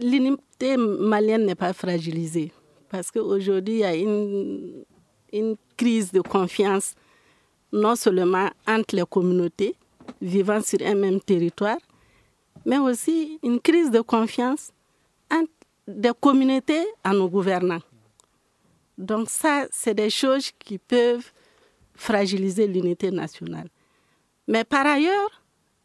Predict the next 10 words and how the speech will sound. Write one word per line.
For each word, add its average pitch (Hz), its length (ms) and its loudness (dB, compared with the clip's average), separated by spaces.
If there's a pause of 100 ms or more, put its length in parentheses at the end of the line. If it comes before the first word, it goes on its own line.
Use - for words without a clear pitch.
(240)
le 247 200 0
Mali 254 560 0
est 220 220 2
riche 285 360 0 (640)
des 175 200 -2
valeurs 190 560 0 (720)
ancestrales 196 720 -6 (340)
qui 190 120 -6
peuvent 214 340 -2 (100)
aider 180 400 0